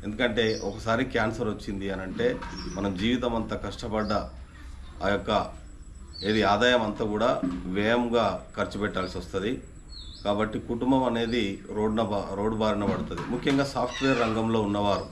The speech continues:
వాళ్ళు వంట చేసుకోవడం వాళ్ళకు వీలు కాదు, అమ్మ చేతి వంట తిన-, తినట్లేదు. కాబట్టి ఎక్కువ పార్సిల్ ఫుడ్ ఏదైనా సరే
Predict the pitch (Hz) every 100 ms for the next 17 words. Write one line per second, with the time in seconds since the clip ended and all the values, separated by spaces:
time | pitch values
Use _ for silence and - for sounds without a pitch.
0 | - - - - - - - - - -
1 | 52 - - - - - 123 120 110 120
2 | 151 139 131 120 113 127 123 113 92 -
3 | - - - - 110 113 107 101 123 127
4 | 110 104 98 90 110 123 131 117 110 101
5 | 104 101 104 98 101 104 101 104 92 87
6 | 85 90 123 139 - - - - 110 107
7 | - 156 - 120 123 - 147 - - -
8 | 110 104 104 - 95 110 117 110 113 113
9 | 92 98 -